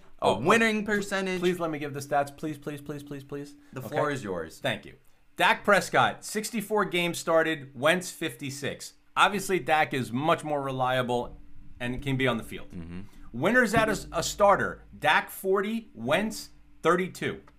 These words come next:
Speaker 1: They both have the same losses,
Speaker 2: Yep.
Speaker 1: amount of losses.
Speaker 2: Uh, pass completion, thirteen hundred sixty-three for Dak, thirteen hundred eleven for Wentz. Per-, completion percentage, Dak's is two percent higher.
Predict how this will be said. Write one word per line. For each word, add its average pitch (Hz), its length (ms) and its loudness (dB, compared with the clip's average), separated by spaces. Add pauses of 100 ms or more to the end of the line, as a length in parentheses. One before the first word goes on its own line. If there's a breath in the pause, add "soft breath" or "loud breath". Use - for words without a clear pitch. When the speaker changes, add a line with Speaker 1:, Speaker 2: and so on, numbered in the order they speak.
(120)
Speaker 1:
They 80 80 -12
both 101 200 0
have 131 120 2
the 135 80 0
same 135 240 -2
losses, 113 560 -4
Speaker 2:
Yep. 113 120 -2
Speaker 1:
amount 107 200 2
of 98 60 0
losses. 92 460 -4 (340 loud breath)
Speaker 2:
Uh, 120 400 2 (100)
pass 226 260 4
completion, 127 800 -4 (500)
thirteen 247 380 2
hundred 233 300 4
sixty-three 220 580 -6
for 202 160 -4
Dak, 214 420 -2
thirteen 214 300 -2
hundred 196 260 0
eleven 170 480 -2
for 156 300 -8
Wentz. 131 480 -6 (1000)
Per-, 170 240 -8
completion 233 500 -4
percentage, 233 640 -4
Dak's 196 340 2
is - 140 -4
two - 200 -4
percent 202 400 -2
higher. 107 400 -4